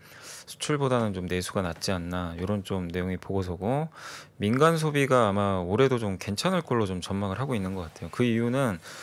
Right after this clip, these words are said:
물론 이제 뭐 서민층이나 이런 쪽에서의 어떤 그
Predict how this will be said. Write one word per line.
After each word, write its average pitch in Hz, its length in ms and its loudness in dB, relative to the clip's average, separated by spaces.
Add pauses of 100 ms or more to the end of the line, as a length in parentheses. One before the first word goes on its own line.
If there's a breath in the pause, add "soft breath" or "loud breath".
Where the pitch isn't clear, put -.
(240 loud breath)
물론 127 280 4
이제 107 440 4 (480 loud breath)
뭐 95 400 2
서민층이나 147 640 2
이런 98 220 0
쪽에서의 98 440 0
어떤 85 520 -2 (120)
그 - 140 -8